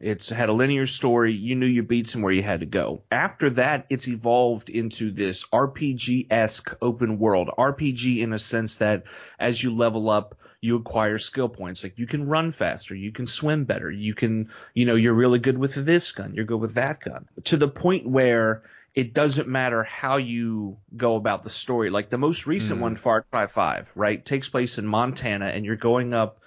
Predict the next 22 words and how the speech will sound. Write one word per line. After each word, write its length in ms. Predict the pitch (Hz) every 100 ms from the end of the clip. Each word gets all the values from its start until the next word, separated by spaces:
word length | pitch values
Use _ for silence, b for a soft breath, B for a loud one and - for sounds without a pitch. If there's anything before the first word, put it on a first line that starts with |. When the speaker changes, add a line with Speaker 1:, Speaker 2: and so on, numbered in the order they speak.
| B B B
Speaker 1:
against 640 | 110 110 110 107 - - - -
Eden's, 680 | 135 151 143 131 127 113 - _ _ - B B B
Eden 300 | 170 190 143
something, 480 | - 123 117 95 -
Eden 260 | 147 143 131
Home. 220 | 131 -
I 60 |
should, 240 | 139 - 156
I 120 | 135
just 220 | 139 165
played 220 | - 131
this. 180 | 90 -
I 60 | 92
should 200 | - 76
just 200 | 92 -
know 140 | 80
it. 80 | 53 B B B B
Essentially, 600 | 139 185 190 - 147 139
it's 280 | 131 131 135
a 160 | 123 113
religious 480 | 117 120 120 127
cult 340 | - 101 95